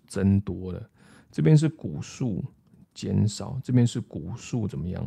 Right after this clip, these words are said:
增多，这边又增更多，所以你可以取得一个很良好的市场均价。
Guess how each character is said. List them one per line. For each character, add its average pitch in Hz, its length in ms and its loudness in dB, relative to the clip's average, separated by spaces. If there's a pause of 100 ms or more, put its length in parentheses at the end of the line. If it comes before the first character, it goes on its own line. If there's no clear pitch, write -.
(140)
增 95 280 2
多， 87 260 -6 (440)
这 - 120 -2
边 139 140 8
又 131 60 8
增 117 260 4
更 107 260 4
多， 92 260 -8
所 - 180 0
以 156 40 8
你 127 60 10
可 151 100 4
以 143 40 0
取 - 260 -10
得 95 160 -4
一 110 60 -2
个 - 100 -10
很 92 180 2
良 95 240 2
好 107 160 -2
的 87 100 -8
市 - 200 -4
场 98 240 -4
均 90 200 -4
价。 - 240 -10